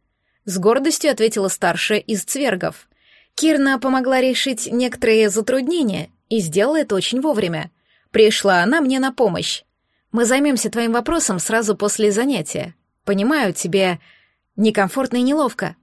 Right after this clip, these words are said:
Прошу немного потерпеть». «Хм». Урланец внимательно посмотрел на девчонку, затем на меня, покачал головой,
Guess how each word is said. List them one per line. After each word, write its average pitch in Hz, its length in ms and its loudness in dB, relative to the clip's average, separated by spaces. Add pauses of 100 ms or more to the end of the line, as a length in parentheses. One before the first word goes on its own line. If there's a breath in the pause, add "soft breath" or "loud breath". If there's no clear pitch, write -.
(120)
Прошу 247 320 -2
немного 233 360 0
потерпеть». 196 680 -4 (1160)
«Хм». 220 340 0 (680)
Урланец 285 540 2
внимательно 285 480 0
посмотрел 220 680 0
на 202 120 0
девчонку, 202 540 0
затем 196 340 0
на 196 60 0
меня, 220 300 0
покачал 196 460 0
головой, 196 500 0